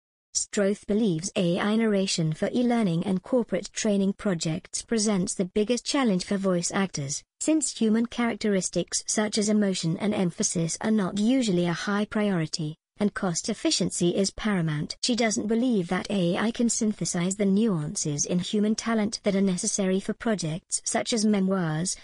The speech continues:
fiction, and creative nonfiction. Stroth recalled a project she performed for a grieving mother who had written an inspirational journal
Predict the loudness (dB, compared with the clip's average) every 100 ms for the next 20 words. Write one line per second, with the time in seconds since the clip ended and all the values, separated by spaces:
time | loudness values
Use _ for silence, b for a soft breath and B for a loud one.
0 | B _ -6 -4 -2 -4 -6 _ -4 0
1 | 2 2 2 2 4 4 2 0 -4 -4
2 | -4 -4 -6 _ _ _ -6 -4 0 0
3 | 0 0 -2 2 2 2 -2 -2 -2 -2
4 | -4 -2 0 0 -2 0 0 2 0 -2
5 | 0 0 2 2 2 4 4 4 2 0
6 | 2 2 2 2 2 2 0 0 0 2
7 | 0 0 0 2 2 0 -2 0 0 0
8 | 0 -4